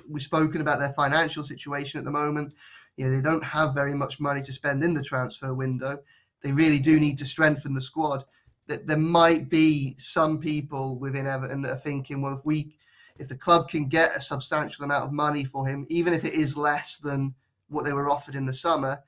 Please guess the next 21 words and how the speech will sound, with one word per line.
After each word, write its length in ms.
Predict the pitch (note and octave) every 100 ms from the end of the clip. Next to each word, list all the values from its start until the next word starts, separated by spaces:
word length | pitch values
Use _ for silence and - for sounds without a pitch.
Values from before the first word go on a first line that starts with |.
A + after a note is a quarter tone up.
| _ _
they 80 | -
might 280 | D3 D#3 D#3
be 100 | D3+
able 120 | C#3+
to 100 | C3
get 160 | C3 C#3
hold 260 | D#3 E3
of 80 | D3+
that 160 | C#3 C3+
money 380 | C#3 C#3 C#3 C3+
in 100 | -
the 60 | C3
final 340 | C3 D3+ D3
days 240 | C#3+ C#3 C3+
of 60 | C3
the 40 |
transfer 380 | - D3 B2+ C#3
window, 260 | C#3 C3+ C3+
maybe 240 | C#3 C3+
bring 260 | C3 C#3+ C#3
in 240 | C#3 C3+